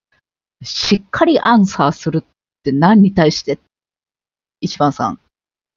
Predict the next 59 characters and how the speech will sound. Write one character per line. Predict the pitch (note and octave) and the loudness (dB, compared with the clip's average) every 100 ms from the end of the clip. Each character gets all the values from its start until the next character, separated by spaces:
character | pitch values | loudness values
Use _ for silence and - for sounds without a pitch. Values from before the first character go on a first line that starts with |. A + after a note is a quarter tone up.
| _ _ _ _ - | _ _ _ _ -6
で、 | F3+ | -4
ま | F3 D#3+ | 0 -2
あ、 | - | 0
占 | F#3 C4 C#4+ | 0 0 0
う | A#3+ | -4
と | D3 | -4
こ | D3 B2+ A#2+ | -2 -2 -4
な | F#3 | -6
か | D3 | -6
っ | |
た | C#3+ | -8
か | - | -6
ら、 | C#3+ C#3 C3+ - - - _ _ | -2 0 0 -2 -6 -12 _ _
う | D#3 | -4
ー | D#3 D3+ D3 C#3+ C3+ - - | -2 0 0 0 0 -2 -8
ん。 | - _ _ - - - _ - | -14 _ _ -20 -20 -20 _ -16
最 | - A#3+ | -2 -2
初、 | C4 C4+ B3 | 2 0 0
九 | - B3 | 0 0
番 | B3 A#3+ | 0 0
さ | A#3 | 0
ん | |
強 | A3+ A3+ A3 | 0 0 0
靭 | G#3+ | -2
で | G3+ | -2
見 | G3 F#3+ | -2 -2
て | D#3 | -4
た | C3+ | -2
ん | B2 | -4
だ | B2 | -6
け | - | -8
ど、 | C#3 | -12
黒 | - D#3 C3+ | -8 -6 -4
で | - | -6
し | - | -4
た | D3+ D#3 | -2 0
っ | - | -2
て | C3+ | -6
い | C3 | -6
う | C3 | -6
感 | C3 B2 | -6 -8
じ | A#2 | -8
で、 | A#2 B2+ B2+ D#3 - - | -4 -2 0 0 -2 -4
ま | D#3 | -6
あ、 | D3 _ | -6 _
九 | - D#3+ D#3 | -4 -2 -2
さ | E3+ D#3+ | 0 0
ん、 | D#3+ D#3+ D#3+ D#3+ E3+ - - - - - | 2 2 0 -2 -6 -10 -20 -20 -20 -6
ロ | D#3 D#3 | -2 0
ー | |
ロ | D3+ | 0
ー | |
だ | C#3+ | 0
っ | D3+ _ | -2 _
た | D3 | -4
ん | |
だ | D3 | -4
け | D3 | -2
ど、 | D3 D3+ C#3+ D3 D#3 | -2 0 0 0 0